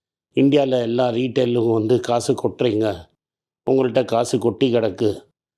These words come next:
அதனால நாங்க எல் ஜியை ஒரு ஐ பி ஓ போட்டு அக்டோபர்ல காசை அள்ளிக்கிறோம், அதை நாங்க வெள்ளை எடுத்துட்டு போறோம்.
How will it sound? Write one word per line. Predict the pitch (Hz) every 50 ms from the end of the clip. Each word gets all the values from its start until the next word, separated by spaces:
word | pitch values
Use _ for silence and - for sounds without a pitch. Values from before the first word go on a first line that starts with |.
| _ _ _ _
அதனால | - 120 120 123 127 127 131 135
நாங்க | 127 123 113 110 110
எல் | 107 117 127
ஜியை | 123 123 131 127 123
ஒரு | 113 113 110
ஐ | 110 117 107
பி | - 127 123
ஓ | 120 107 92
போட்டு | 104 113 104 - - 127 110 90 - - _ _ _ _ _ _ _ _ _ _ - 120
அக்டோபர்ல | 127 127 - 139 123 113 110 104 113 120
காசை | 101 - 110 117 117 - 135 110
அள்ளிக்கிறோம், | 101 110 107 98 90 110 104 101 104 - - _ _ _ _ _ _ _ _ _ _ _ _
அதை | - 127 139 156 147
நாங்க | 143 135 123 117
வெள்ளை | 107 110 113 127 135 131
எடுத்துட்டு | 120 101 107 117 92 - - 117 110
போறோம். | 104 107 90 80 -